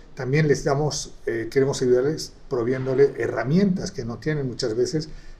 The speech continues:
Eh, ves artesanos, por ejemplo, que, que trabajan en el barro, ¿no? Que, eh, y tienen los hornos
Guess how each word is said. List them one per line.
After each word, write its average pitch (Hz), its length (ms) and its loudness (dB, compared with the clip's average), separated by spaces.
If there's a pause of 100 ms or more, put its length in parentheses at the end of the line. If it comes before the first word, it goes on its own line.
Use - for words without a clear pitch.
(120)
Eh, - 160 -14
ves 143 180 4
artesanos, 131 600 0 (200)
por 113 100 -6
ejemplo, 117 320 -2
que, 113 180 0
que - 140 -6
trabajan 113 380 -4
en 101 100 -10 (480)
el 107 100 -8
barro, 120 420 4 (140)
¿no? 120 220 -4 (120)
Que, 95 60 -6 (680)
eh, - 760 -12
y 131 60 -12
tienen 131 380 2
los 120 240 0
hornos 139 520 0